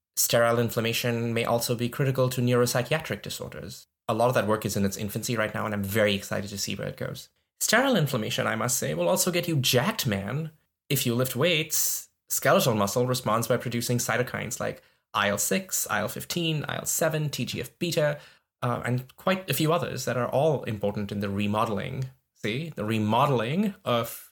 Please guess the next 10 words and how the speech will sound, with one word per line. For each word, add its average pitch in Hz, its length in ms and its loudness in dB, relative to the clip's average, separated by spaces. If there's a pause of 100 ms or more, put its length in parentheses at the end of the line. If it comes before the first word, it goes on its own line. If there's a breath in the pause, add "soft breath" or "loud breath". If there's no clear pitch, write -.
skeletal 135 460 0
muscle. 104 420 -8 (560 soft breath)
There's 156 200 2
just 123 180 4
so - 300 4
much 123 260 2
to 120 100 0
talk 101 340 -6
about. - 440 -10 (720)
However, 139 520 2